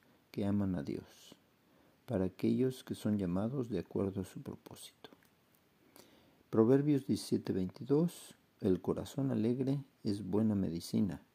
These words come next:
pero un espíritu quebrantado seca los huesos". Y en Primera de Corintios diez trece dice, "La tentación en su vida no es diferente de otras experiencias. Y Dios es fiel,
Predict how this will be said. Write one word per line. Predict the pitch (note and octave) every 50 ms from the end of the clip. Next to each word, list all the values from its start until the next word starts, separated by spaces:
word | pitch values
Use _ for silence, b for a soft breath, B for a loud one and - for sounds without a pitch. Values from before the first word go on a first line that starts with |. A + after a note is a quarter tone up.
| _ b b b b b b _
pero | - G2+ F#2+ F#2+
un | G2+ G2+
espíritu | F#2+ F#2 - - - - G2+ G2+ G2 G2 - - -
quebrantado | - G2 F2 E2+ F2+ F#2 F#2 F#2 - - A2+ A#2 B2+ E3+ F3
seca | - - - G#2 - - -
los | D2+ C#2+ F#2+ - -
huesos". | - - - - - - - - - - - - - _ _ _ b b b b b b b b b b b b -
Y | A2
en | G#2 G2
Primera | - G2+ F#2+ G2+ G#2+ A2 A#2 A#2+
de | A#2 A2+
Corintios | G#2+ - G#2 G#2 A2 A2+ A2 - G#2 F#2 G2+
diez | G#2+ G#2 G2+ G2 -
trece | - - A#2 A2+ A2 - - G2
dice, | F#2+ G#2+ A2 - - C3 C3
"La | - - G2+
tentación | - - F#2+ F#2+ F2+ - - F2 F2 - - - A#2 A2+ B2+ C3 C3 B2 _ b b b b b b b b -
en | A2+ G2+
su | G2 - - A2 F2
vida | F#2 G#2 A#2 B2 D3 D3+ D3+ D3+ - _ _ _ -
no | G2+ G2+ G#2+ A#2+
es | B2 A#2
diferente | B2 A2+ A2 - F#2 F2+ F#2 G#2 A2+ A2+ A2+ - C3
de | A2+ A2 F2
otras | E2 F#2 G2 - - A2 G#2 - - -
experiencias. | - - - - F#2+ - - - - F#2+ - - - _ - - - - - _ _ _ b b b b b b b b b b b b _ -
Y | A#2+ A2
Dios | G2+ A#2 A2+ A#2 B2 A#2+ -
es | A#2+ A2+ -
fiel, | - - - G2+ G2+ F#2+ F2 D#2+ -